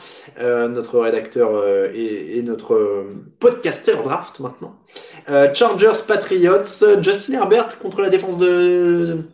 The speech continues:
de Bill Belichick. Attention, il y a tout le talent côté, euh, Pa-, Chargers, il y a tout le, le coaching côté Patriots. Je vais dire Patriots,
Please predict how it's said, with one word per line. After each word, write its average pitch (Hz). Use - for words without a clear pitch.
de 151
Bill 170
Belichick. 190
Attention, 170
il 147
y 147
a 151
tout 226
le 226
talent 202
côté, 175
euh, 131
Pa-, 123
Chargers, 143
il -
y 127
a -
tout 190
le, 170
le 151
coaching 156
côté 156
Patriots. 151
Je -
vais 123
dire 185
Patriots, 196